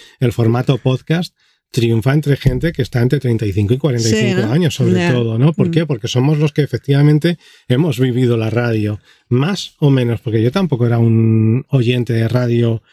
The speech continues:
Speaker 1: exagerado, ¿no? Eh, no como mi amigo César, que él sí que siempre ha estado escuchando, ha estado enganchado a la radio toda la vida, ¿no? Pero bueno, nosotros sí que tenemos esa, esa, mm, remembranza, o sea, no, eh, ese recuerdo,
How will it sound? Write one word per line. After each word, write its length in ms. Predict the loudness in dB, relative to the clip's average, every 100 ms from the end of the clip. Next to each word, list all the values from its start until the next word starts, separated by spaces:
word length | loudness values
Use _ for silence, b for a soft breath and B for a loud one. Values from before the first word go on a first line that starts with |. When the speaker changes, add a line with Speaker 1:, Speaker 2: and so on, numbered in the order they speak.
| b -4
Speaker 1:
exagerado, 760 | -2 -2 -2 0 0 0 0 0
¿no? 240 | 0 0
Eh, 160 | 0 0
no 140 | 0
como 220 | 0 -2
mi 120 | -2 0
amigo 260 | 0 0 0
César, 300 | 0 0 0
que 140 | 0
él 120 | 0
sí 180 | 0 -2
que 240 | -2 -4 b b b b
siempre 320 | -4 -2 -2
ha 20 | -4
estado 240 | -2 -2
escuchando, 460 | 0 -2 0 0 0
ha 80 | -2
estado 220 | 0 0
enganchado 500 | 0 -2 -2 0 2
a 60 |
la 140 | 0 0
radio 300 | 0 2 2
toda 180 | 0 0
la 120 | 2
vida, 280 | 2 2 2
¿no? 180 | 0 b b b b b -2
Pero 180 | 0
bueno, 300 | 0 -2 -4 -12 _ _ _ _ _
nosotros 420 | 2 2 0 0
sí 100 | -2
que 160 | -2 -4
tenemos 480 | 0 2 2 0 0
esa, 880 | -2 0 -2 -2 -4 -4 -6 -6 -8 -4
esa, 360 | -2 0 -2 0
mm, 520 | 2 4 2 0 0
remembranza, 720 | 0 0 0 0 2 0 0
o 100 | -2
sea, 220 | -2 -2
no, 340 | 0 0 0 -2
eh, 240 | -4 -2
ese 180 | 0 0
recuerdo, 720 | 0 0 0 0 -2 -2